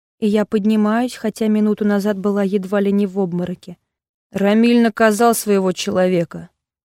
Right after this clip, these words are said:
произносит с тяжёлым сердцем, но я понимаю, что это далеко не самое страшное.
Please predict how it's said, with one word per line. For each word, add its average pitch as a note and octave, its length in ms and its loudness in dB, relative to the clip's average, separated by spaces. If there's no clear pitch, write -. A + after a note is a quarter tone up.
произносит G#3 580 0
с - 80 -16
тяжёлым G3 500 0
сердцем, A3+ 560 -2
но F#3+ 80 0
я G3 160 0
понимаю, G#3 520 0
что - 160 -12
это G#3+ 100 -6
далеко A3 420 -2
не B3 120 2
самое A#3 380 -2
страшное. F3+ 680 -6